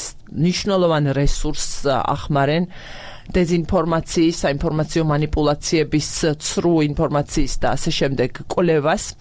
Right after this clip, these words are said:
გამოვლენას, დაზუსტებას და ასე მიწოდებას საზოგადოებისთვის. რადიო თავისუფლებამ ჩათვალა, რომ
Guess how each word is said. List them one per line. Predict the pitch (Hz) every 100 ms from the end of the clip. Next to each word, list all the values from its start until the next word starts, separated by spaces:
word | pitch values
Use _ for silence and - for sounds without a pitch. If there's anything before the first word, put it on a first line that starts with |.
| - - -
გამოვლენას, | 180 180 190 180 165 160 185 208 - 151 135
დაზუსტებას | 127 170 185 180 180 - 143 147 180 -
და | - 135
ასე | - 156 - 156
მიწოდებას | 147 143 110 - -
საზოგადოებისთვის. | 135 131 143 143 175 170 208 - 277 - - - -
რადიო | - 175 208
თავისუფლებამ | 208 156 147 139 147 156 -
ჩათვალა, | 170 143 151 139
რომ | 165